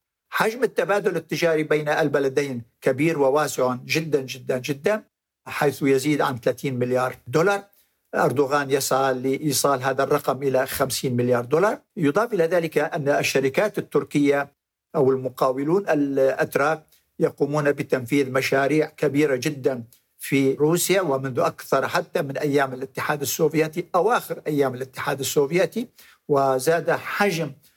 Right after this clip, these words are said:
هذه المشاريع عن حوالي خمسين مليار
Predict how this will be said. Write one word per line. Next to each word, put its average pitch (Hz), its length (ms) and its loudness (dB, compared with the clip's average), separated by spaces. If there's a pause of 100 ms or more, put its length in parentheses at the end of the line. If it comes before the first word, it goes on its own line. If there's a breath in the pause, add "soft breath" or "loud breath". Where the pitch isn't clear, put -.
(260 soft breath)
هذه 160 360 0
المشاريع 139 640 0 (440 soft breath)
عن 139 340 -2 (440)
حوالي 135 520 2
خمسين 190 840 0
مليار 147 540 2